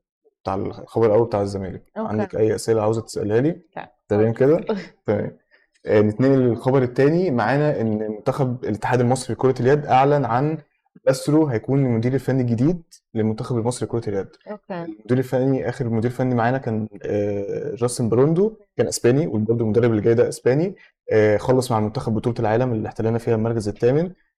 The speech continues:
Speaker 1: آم، الاتحاد المصري كان عقده هينتهي، فالاتحاد المصري ما جددش معاه.
Speaker 2: أوكي.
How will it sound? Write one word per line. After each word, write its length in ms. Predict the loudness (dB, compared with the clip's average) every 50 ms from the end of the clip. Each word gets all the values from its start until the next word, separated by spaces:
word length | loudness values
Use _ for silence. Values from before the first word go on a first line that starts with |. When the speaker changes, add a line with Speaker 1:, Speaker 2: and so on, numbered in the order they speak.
| _ _ 0
Speaker 1:
آم، 400 | 2 4 4 4 4 2 0 0
الاتحاد 580 | 0 0 2 2 0 0 -2 -4 -2 0 2
المصري 640 | 2 2 0 -2 -4 -4 -2 0 0 2 0 0 -2
كان 180 | -4 -2 -2 0
عقده 260 | 2 2 2 2 2
هينتهي، 460 | 0 0 0 -2 0 0 0 0 0
فالاتحاد 380 | -2 -2 -4 -4 -4 -4 -4 -4
المصري 320 | -4 -4 -6 -6 -4 -4 -4
ما 200 | -4 -4 -4 -4
جددش 460 | -2 -2 -2 0 -2 -2 -2 -4 -4
معاه. 300 | -2 0 0 0 -2 -2 -6
Speaker 2:
أوكي. 500 | -8 -8 -6 -6 -4 -4 -4 -4 -6